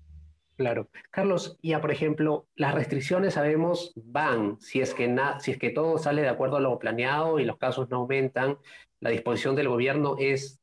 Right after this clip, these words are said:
eh, del treinta y uno de enero hasta el catorce de febrero. Si yo tengo un vuelo a Huánuco el día quince de febrero, cuando ya, eh, según la, lo dispuesto por el gobierno,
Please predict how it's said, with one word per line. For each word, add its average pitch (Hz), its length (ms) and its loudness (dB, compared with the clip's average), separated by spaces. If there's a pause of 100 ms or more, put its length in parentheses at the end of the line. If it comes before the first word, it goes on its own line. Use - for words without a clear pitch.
(140)
eh, 120 540 0
del 113 160 0
treinta 117 260 0
y 123 80 2
uno 151 140 2
de 139 80 2
enero 139 260 2
hasta 135 200 -2
el 113 100 -2
catorce 123 500 -2
de 113 140 0
febrero. 101 400 -2 (520)
Si - 180 -4
yo 240 180 0
tengo 247 240 2
un 196 180 2
vuelo 170 520 2
a 120 180 -2
Huánuco 117 800 0
el 117 160 -2
día 131 360 0
quince 165 640 0
de 135 140 0
febrero, 117 680 0 (440)
cuando 110 260 0
ya, 135 460 -2 (160)
eh, 113 340 0
según 135 680 0
la, 113 220 0
lo 117 120 0
dispuesto 127 400 -2
por 131 100 -2
el 120 60 0
gobierno, 120 380 0